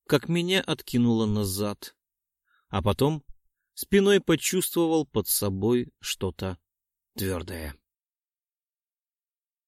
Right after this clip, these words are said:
Мир вспыхнул, а потом погрузился в беспросветную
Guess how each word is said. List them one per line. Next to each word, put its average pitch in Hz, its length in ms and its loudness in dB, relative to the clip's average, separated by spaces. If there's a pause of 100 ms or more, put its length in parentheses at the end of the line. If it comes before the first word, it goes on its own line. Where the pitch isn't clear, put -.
(260)
Мир 110 420 6 (340)
вспыхнул, - 800 -2 (720)
а 156 120 6
потом 208 300 6
погрузился 156 720 2
в 139 60 0
беспросветную 104 1120 -2